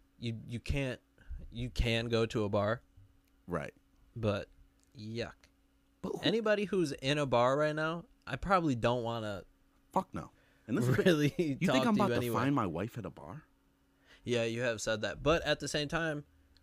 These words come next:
Speaker 1: we're at a point, you're at, you're out of school, so it's like, w-, if it's not work,
Speaker 2: Yeah, that's true.
Speaker 1: where are
Speaker 2: Where
Speaker 1: you finding 'em?
Speaker 2: Yeah, no,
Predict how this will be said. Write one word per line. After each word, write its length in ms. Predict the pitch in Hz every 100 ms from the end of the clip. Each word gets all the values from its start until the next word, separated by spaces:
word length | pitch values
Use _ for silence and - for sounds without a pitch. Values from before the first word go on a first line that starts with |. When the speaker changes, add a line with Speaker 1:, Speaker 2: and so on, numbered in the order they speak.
| _
Speaker 1:
we're 120 | 147
at 120 | 156 147
a 40 |
point, 400 | - 151 147 127
you're 200 | 120 135
at, 140 | 147 98 69 - - - _ _
you're 260 | 123 127
out 140 | 147 127
of 80 | 120
school, 500 | - 139 135 107 80
so 220 | 127 113
it's 120 | 110
like, 160 | 110 104
w-, 160 | 110 - _ _ _ _ _ _
if 120 | - 127
it's 140 | 117
not 340 | 139 139 135 - _ _ _ _ _ _ -
work, 440 | 113 139 110 - _ _ _ _
Speaker 2:
Yeah, 200 | 95 85
that's 220 | 78 95 -
true. 260 | - 80 -
Speaker 1:
where 160 | 110
are 20 |
Speaker 2:
Where 80 | 95
Speaker 1:
you 60 | 92
finding 380 | 117 131 113 -
'em? 60 | -
Speaker 2:
Yeah, 220 | 82 76
no, 280 | 80 76 -